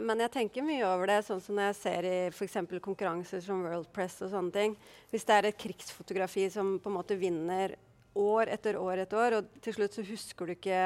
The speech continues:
at det blir en slags sånn estetisering av krigs-, krig da, som ikke lenger går inn på meg, og det, det er noe jeg er opptatt av. Derfor så tenker jeg også det er viktig i for eksempel juryene i de konkurransene, at de også velger andre typer bilder,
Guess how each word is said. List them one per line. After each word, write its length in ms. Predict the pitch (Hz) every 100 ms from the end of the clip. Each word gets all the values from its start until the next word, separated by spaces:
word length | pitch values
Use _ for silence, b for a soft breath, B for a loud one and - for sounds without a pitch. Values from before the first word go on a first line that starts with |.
| 185
at 480 | - - - - 214
det 80 | 208
blir 140 | 220
en 80 | 220
slags 240 | 208 196
sånn 160 | 196 190 -
estetisering 960 | - 190 - 196 - 180 175 180 185
av 320 | 175 180 180 185 -
krigs-, 460 | 190 - - - - -
krig 320 | - 226 240 254
da, 160 | 254 - B B B -
som 220 | 220 208
ikke 240 | - - 202
lenger 300 | 190 175 180
går 120 | 196 208
inn 100 | 185
på 80 | 165
meg, 240 | 165 220 233
og 60 | 202
det, 80 | 220 220 220 214 214 208
det 280 | - 202 214
er 120 | 208
noe 160 | 196 190
jeg 460 | 180 175 175 175 175 170 180 -
er 160 | 208 -
opptatt 400 | - - 190 208
av. 140 | 202
Derfor 240 | 202 190 214
så 80 | 220
tenker 240 | 220 196
jeg 60 | 185
også 160 | 180
det 80 | 196
er 80 | 190
viktig 360 | 202 - 185 190 180 B B B 202
i 60 | 196 190
for 80 | 214
eksempel 380 | 196 196 190 196
juryene 520 | 190 180 180 175 180 180
i 80 | 180 180
de 80 | 180
konkurransene, 600 | 190 196 196 175 - 196 196 - B B
at 160 | 202 -
de 100 | 202 196 202 -
også 240 | 196 - 202
velger 400 | 214 190 180 -
andre 380 | 202 185 175 190
typer 380 | 208 196 196 185
bilder, 320 | 202 175 226